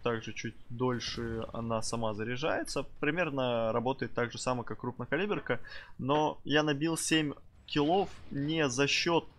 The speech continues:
нового устройства. Соответственно, ну, как бы говорить, что, типа,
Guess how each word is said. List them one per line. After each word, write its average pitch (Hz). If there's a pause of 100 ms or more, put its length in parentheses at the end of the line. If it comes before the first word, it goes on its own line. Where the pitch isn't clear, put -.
нового 123
устройства. - (500)
Соответственно, 120 (260)
ну, 110 (200)
как 104
бы 104
говорить, 117
что, -
типа, 113